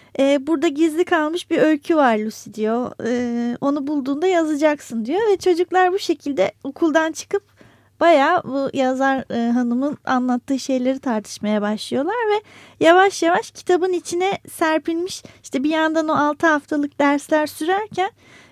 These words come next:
bir yandan da biz, e, her çocuğun yazdığı kısa kısa şiirleri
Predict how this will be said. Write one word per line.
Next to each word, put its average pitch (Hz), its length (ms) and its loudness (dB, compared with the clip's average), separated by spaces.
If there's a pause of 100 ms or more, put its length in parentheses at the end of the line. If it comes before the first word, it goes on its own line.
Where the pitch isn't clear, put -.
bir 330 60 -2
yandan 320 500 2
da 403 140 2
biz, 349 180 0 (100)
e, 269 260 -2
her 339 220 2
çocuğun 320 320 0
yazdığı 302 540 -2
kısa - 260 -6
kısa - 260 -8
şiirleri 302 680 0